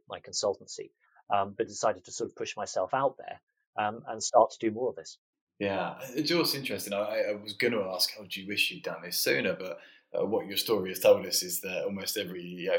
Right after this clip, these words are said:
Speaker 2: step of your life and every experience you had in, in financial services kind of equipped you with the skills to be able to do this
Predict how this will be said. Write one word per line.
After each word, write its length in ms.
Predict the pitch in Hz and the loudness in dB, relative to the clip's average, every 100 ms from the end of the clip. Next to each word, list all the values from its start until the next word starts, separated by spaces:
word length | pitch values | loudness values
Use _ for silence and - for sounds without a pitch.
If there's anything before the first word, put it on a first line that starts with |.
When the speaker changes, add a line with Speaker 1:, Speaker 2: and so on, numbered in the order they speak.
| - | 2
Speaker 2:
step 300 | - - 92 | 0 0 -2
of 60 | 90 | -4
your 100 | 90 | -2
life 240 | 101 - | -2 -2
and 80 | 98 | -6
every 180 | 90 90 | -8 -8
experience 480 | - 101 92 87 | -6 -6 -6 -4
you 80 | 92 | -2
had 220 | 92 92 | 0 0
in, 220 | 90 87 87 | -2 -8 -10
in 160 | 90 | -12
financial 420 | 87 95 92 - | -4 -4 -4 -2
services 500 | - - 135 - 104 | 4 6 6 4 -6
kind 200 | - 98 | -8 -8
of 60 | 92 | -6
equipped 540 | 92 92 - 123 117 - | -6 -8 -2 -2 0 -4
you 80 | 90 | -8
with 120 | 87 | -4
the 80 | - | 0
skills 440 | - 117 104 90 | 4 6 4 2
to 100 | - | -8
be 80 | 95 | -6
able 160 | 90 90 | -6 -6
to 80 | |
do 240 | 90 104 98 | -10 -8 -8
this 340 | 92 - - | -4 -4 -4